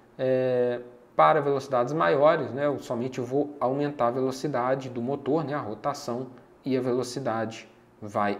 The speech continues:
aumentar. E eu tenho um gráfico inverso aqui, que é o de potência disponível, tá? Que é a potência que o grupo motopropulsor pode me transferir em forma de tração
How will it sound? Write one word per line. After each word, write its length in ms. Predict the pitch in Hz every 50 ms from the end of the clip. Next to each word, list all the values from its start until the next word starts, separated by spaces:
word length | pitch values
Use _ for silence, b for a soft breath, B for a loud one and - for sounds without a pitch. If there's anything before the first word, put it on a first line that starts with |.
| - -
aumentar. 680 | 110 110 110 113 113 110 107 107 - - - - - B B B B B B
E 100 | - 202
eu 120 | 226 233 233
tenho 180 | 233 214 208 214
um 80 | 214
gráfico 340 | 180 185 180 180 180 - 202
inverso 400 | 190 170 151 151 156 156 156 -
aqui, 160 | 139 143 156
que 80 | 151 165
é 20 |
o 40 | 156
de 100 | - -
potência 480 | - - 160 156 160 160 156 156 170 156
disponível, 720 | 156 - - - 175 160 143 143 147 147 - 107 101 - - B B B B B B
tá? 120 | 147 143
Que 120 | 143 - 196
é 20 |
a 40 | 196
potência 560 | - - 240 220 - 214 208 202 208 - 208
que 80 | - 220
o 40 |
grupo 320 | 180 160 180 180 180 180 180
motopropulsor 960 | 170 165 165 165 - 165 156 - 160 151 - - 156 - - - 151 147 147
pode 360 | 147 - 156 160 165 160 160 160
me 100 | 160 156
transferir 500 | 156 151 151 151 151 - 165 147 143 156
em 40 |
forma 300 | 151 - - 156 147 156
de 100 | 151 -
tração 640 | - - 175 170 - - - - - 131 131 120 -